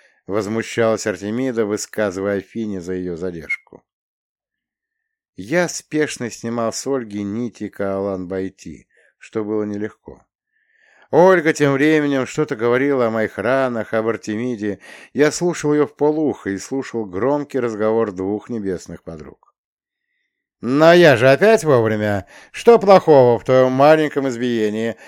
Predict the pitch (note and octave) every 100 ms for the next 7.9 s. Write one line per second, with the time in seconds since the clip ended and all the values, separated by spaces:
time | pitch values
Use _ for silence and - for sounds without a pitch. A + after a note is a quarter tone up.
0 | - - A3 G#3 A#3 - A#3 A3+ A3 F#3
1 | F#3 F#3+ - F#3+ D#3+ D3+ - _ - -
2 | - - D3 D3 F3 F3+ F3+ F3 F3+ D3
3 | G#3 A3+ - C3+ C3+ C3+ C#3 B2 D3 D3
4 | D3 - C#3+ C#3 D3 D#3 C3+ A#2 F#2+ E2
5 | - _ _ _ _ - G#2 A2 A2 G2+
6 | G2 F#2+ - F#2+ G2 G#2 B2 B2 A#2 G#2+
7 | - G2+ G2 F#2+ F2+ E2 - - -